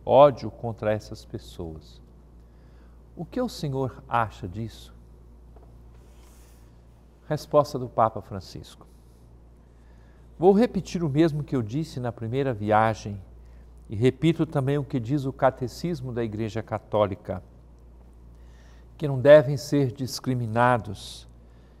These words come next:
que devem ser respeitados, acompanhados pastoralmente. Se podem condenar, não por razões ideológicas,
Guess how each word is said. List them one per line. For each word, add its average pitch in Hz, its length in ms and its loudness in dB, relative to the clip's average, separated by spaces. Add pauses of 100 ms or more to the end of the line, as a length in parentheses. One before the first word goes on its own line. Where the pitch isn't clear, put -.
(120)
que 123 80 -10
devem 139 340 6
ser - 260 -2
respeitados, - 1400 0 (540)
acompanhados 123 1120 -2
pastoralmente. 98 1300 -4 (1400)
Se - 260 -14
podem 131 460 4 (220)
condenar, 131 680 0 (640)
não 160 220 0
por 160 160 -6
razões 123 500 2
ideológicas, 113 1120 0